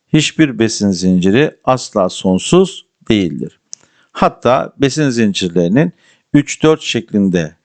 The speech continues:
kısa olmasının sebebi enerjinin azalarak bir alt kategoriden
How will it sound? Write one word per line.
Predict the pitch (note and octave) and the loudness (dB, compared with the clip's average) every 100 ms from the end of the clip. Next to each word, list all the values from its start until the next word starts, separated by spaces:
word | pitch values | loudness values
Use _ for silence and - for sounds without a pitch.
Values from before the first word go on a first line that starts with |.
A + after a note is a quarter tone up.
| _ | _
kısa | C3 - D3+ A#2 - _ | -4 0 0 0 -4 _
olmasının | G2+ F#2+ E2+ D#2+ - F2 | -2 -2 -2 -8 -6 -6
sebebi | - A#2+ G2 F#2 D#3+ F#3 _ _ _ _ | -2 0 0 2 0 0 _ _ _ _
enerjinin | A#2 B2 A#2 A2 C#3 C#3+ | 0 2 0 -2 -8 -2
azalarak | A2 G#2+ A2+ G2 B2+ D#3 _ _ _ _ _ _ | -2 0 0 2 0 -2 _ _ _ _ _ _
bir | A2+ D3 - | 0 0 0
alt | G#2 G2+ _ | 0 0 _
kategoriden | - G2 F#2+ F#2+ F#2 C3 D#3+ | -8 -4 0 0 2 0 0